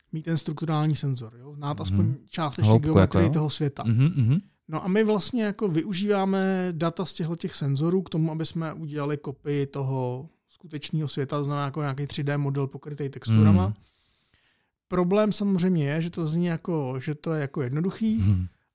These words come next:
Speaker 1: ale ono to jednoduchý není. Za prvý ty braille mají hrozně malý početní výkon,
Speaker 2: Mhm.
Speaker 1: za druhý, a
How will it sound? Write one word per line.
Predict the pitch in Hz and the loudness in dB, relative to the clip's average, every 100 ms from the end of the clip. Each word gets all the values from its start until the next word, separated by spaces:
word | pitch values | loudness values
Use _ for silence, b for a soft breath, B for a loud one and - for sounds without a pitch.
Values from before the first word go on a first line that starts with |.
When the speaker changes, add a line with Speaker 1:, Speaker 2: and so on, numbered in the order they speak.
| - | -8
Speaker 1:
ale | 156 165 | -2 0
ono | 160 175 | 0 -2
to | 160 175 | -2 -2
jednoduchý | 170 170 - | 0 -2 -2
není. | 170 139 | 0 0
Za | |
prvý | - 202 | -4 -8
ty | - | -6
braille | 160 156 | -4 -2
mají | 156 160 | -2 -2
hrozně | 143 143 156 | -2 -2 -2
malý | 151 156 | -2 -2
početní | 139 - - 120 | -6 -10 -6 -8
výkon, | 120 156 175 247 113 | -6 -4 -2 -2 0
Speaker 2:
Mhm. | 104 110 180 _ _ _ | 4 4 2 _ _ _
Speaker 1:
za | - 135 143 | -18 -8 -6
druhý, | 156 160 165 170 - | -2 -2 0 -2 -6
a | - 151 147 143 143 | -8 -4 0 0 -2